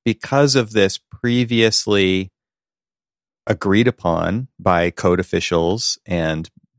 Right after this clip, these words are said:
de-, building departments and all these things to say, like, "Yep, that's clear, clear area. There's a fire separation there." And again, this is, like, a,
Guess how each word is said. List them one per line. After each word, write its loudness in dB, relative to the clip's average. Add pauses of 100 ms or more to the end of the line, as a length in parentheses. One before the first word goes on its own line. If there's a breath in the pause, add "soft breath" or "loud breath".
de-, -8 (200)
building 2
departments -2
and -2
all 0
these -2
things -2
to -8
say, 0
like, -2
"Yep, -2
that's -2
clear, 2
clear 2
area. 2 (580 soft breath)
There's 0
a -2
fire 2
separation -4
there." -20 (340)
And -2
again, 0
this -6
is, -2
like, -2
a, 0